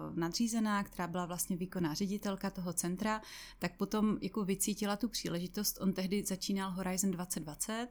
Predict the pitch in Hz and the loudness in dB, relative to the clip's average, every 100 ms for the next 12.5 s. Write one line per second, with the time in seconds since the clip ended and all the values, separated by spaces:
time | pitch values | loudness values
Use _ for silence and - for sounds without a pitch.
0 | - 180 - 185 180 - 180 170 185 175 | -8 -6 -4 -4 -4 -2 0 0 -2 -2
1 | 175 - - 165 202 233 240 - - - | -2 -2 -4 -2 2 4 4 0 -10 -14
2 | - 180 - 202 202 208 185 - 208 196 | -2 0 4 6 6 4 4 4 4 2
3 | 185 185 185 175 185 - 202 180 180 - | 0 0 0 0 4 4 6 4 0 -2
4 | 190 190 - 170 180 185 165 180 180 170 | -2 0 0 0 2 0 0 0 0 -2
5 | - 180 170 180 175 175 170 - 185 175 | -2 0 2 2 0 -4 0 0 2 -2
6 | 175 185 170 165 160 165 170 185 - - | 0 0 2 0 -2 -2 -2 -2 -2 -4
7 | 165 175 190 196 - - - - - 175 | 0 2 2 0 -6 -14 -14 -14 -4 -2
8 | 170 165 - 180 180 190 190 190 180 202 | 0 0 2 2 2 4 4 4 4 2
9 | - 196 196 208 196 185 170 180 190 185 | 2 0 0 0 0 0 2 4 4 2
10 | 185 180 175 175 175 170 - 180 170 165 | 2 2 0 0 0 -2 -4 -4 -2 0
11 | 175 175 170 175 170 165 - - 170 160 | 0 -2 -4 -4 -2 -2 -2 -2 0 2
12 | 160 151 - 170 | 2 0 2 0